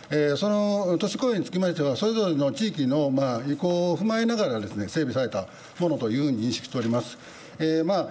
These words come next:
一つの例で、代表的なもので言いますと、あー、真野公園でございますけども、えー、真野公園については、えー、そういったものをすでにもう整備されておるというふうに考えておりますので、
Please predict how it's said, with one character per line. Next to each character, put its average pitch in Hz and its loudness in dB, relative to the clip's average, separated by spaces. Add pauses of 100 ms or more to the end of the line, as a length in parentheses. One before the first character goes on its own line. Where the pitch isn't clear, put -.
(140)
一 254 -2
つ 226 -6
の 190 2
例 226 2
で、 170 0
代 185 2
表 220 0
的 233 -2
な 233 0
も 254 2
の 254 -2
で 175 0
言 156 2
い 196 -2
ま 208 0
す - -8
と、 151 0
あ 123 0
ー、 - 0
真 139 2
野 170 0
公 208 0
園 175 2
で 131 0
ご 123 -4
ざ 165 0
い 175 0
ま 190 0
す 185 -8
け 151 -2
ど 123 -2
も、 113 -2 (320)
え 127 0
ー、 - 0
真 147 2
野 202 -2
公 233 0
園 240 0
に 214 -4
つ 214 -2
い 208 -2
て 180 0
は、 160 2
え 135 0
ー、 - -2
そ 165 0
う - 2
い 165 0
っ - -2
た 170 0
も 175 0
の 139 0
を 127 -2
す 202 -4
で 208 0
に 127 0
も 127 -2
う 104 -12
整 185 -2
備 160 0
さ 165 -2
れ 151 0
て - -8
お 117 -2
る 101 -6
と - -10
い 185 0
う 190 0
ふ 175 2
う 190 0
に 165 0
考 135 -4 (320)
え 139 0
て 120 -4
お - -2
り 120 -2
ま 151 0
す 156 -6
の 156 0
で、 185 0